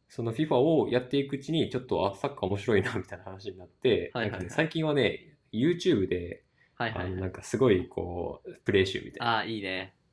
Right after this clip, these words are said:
Speaker 2: めっちゃ見てた、俺も。
Speaker 1: そうそうそう。
Speaker 2: <laughs>
Speaker 1: を見は-、見始めたっていう。
Speaker 2: うん。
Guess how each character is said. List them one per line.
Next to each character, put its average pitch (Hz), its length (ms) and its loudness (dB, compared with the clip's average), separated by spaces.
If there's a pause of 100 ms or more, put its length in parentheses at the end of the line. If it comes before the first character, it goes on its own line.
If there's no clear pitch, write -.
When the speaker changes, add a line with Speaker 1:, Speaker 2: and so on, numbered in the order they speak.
Speaker 2:
め 110 100 -14
っ - 60 -16
ち 113 100 -6
ゃ 107 40 -4
見 104 80 -8
て - 100 -16
た、 87 120 -10
俺 95 120 -10
も。 101 120 -10
Speaker 1:
そ - 140 -12
う 98 40 -8
そ - 140 -10
う - 60 -8
そ - 120 -8
う。 135 40 -2 (340)
Speaker 2:
<laughs> - 420 -12
Speaker 1:
を 98 140 0
見 95 160 -4
は-、 - 220 -6
見 101 120 -4
始 101 240 6
め 85 100 4
た - 60 -4
っ - 40 -8 (220)
て 110 80 -12
い 107 40 -8
う。 107 40 -8
Speaker 2:
う 104 40 -8 (220)
ん。 92 60 -16